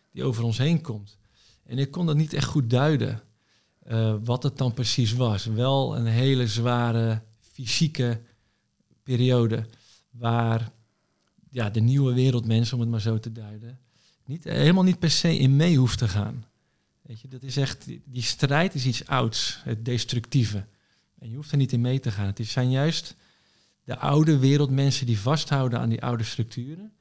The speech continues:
die grijpen naar die middelen. En die zien bijvoorbeeld dat het ene land een enorme bedreiging vormt vanwege een bepaald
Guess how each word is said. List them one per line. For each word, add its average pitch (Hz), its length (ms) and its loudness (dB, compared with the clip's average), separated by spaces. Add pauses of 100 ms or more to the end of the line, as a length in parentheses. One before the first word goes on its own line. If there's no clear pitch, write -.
(280)
die 147 200 -4
grijpen 143 440 2
naar 123 180 2
die 120 140 2
middelen. 120 440 2 (420)
En 113 120 -2
die 120 100 4
zien 131 200 4
bijvoorbeeld 113 600 -2 (120)
dat 113 220 -6
het 110 140 -6
ene 135 280 4
land 120 300 4
een 117 100 0
enorme 123 420 0
bedreiging 120 580 0
vormt 113 500 -4 (160)
vanwege 113 520 -2
een 117 140 -2
bepaald 110 600 -4